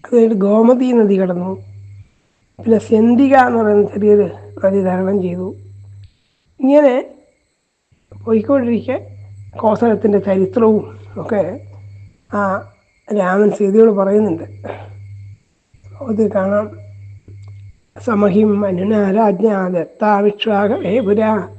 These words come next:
സ്ഫീതം രാഷ്ട്രപ്രധാൻ രാമോ വൈദേഹി മന്നുദശയിൽ." ഇത് ഇക്ഷ്വാകുകൾക്ക്,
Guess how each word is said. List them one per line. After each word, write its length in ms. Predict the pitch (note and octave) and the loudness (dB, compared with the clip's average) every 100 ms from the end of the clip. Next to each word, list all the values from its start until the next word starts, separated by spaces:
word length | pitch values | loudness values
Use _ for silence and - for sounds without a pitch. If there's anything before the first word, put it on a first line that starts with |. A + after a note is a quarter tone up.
| - - - _ | -20 -20 -20 _
സ്ഫീതം 880 | - - G3+ G#3 F#4 D#4 C#4+ B3+ G#3+ B3+ | -8 0 2 2 0 2 2 0 -2 -2
രാഷ്ട്രപ്രധാൻ 960 | F#3 E3+ - E4+ D4 A#3 A#3+ A#3+ A3+ | -2 -4 -6 -4 -2 0 2 2 2
രാമോ 420 | A#3+ A#3+ A#3+ A3 B3 | 2 2 0 0 0
വൈദേഹി 920 | E3+ G#3+ D4 F4 - B3+ B3 A#3 A#3+ A3 | 0 0 2 2 2 2 2 2 2 2
മന്നുദശയിൽ." 720 | G#3 G#3 F#3 F#3 - C4 G#3+ A#3 G#3+ F#3+ - _ _ - _ _ | 0 0 -2 -4 -2 0 0 0 0 -2 -10 _ _ -20 _ _
ഇത് 100 | G#3+ | 2
ഇക്ഷ്വാകുകൾക്ക്, 840 | F#3+ F#3+ A#3 A#3+ C4 C4 B3 C4 | 2 0 4 6 6 2 0 -2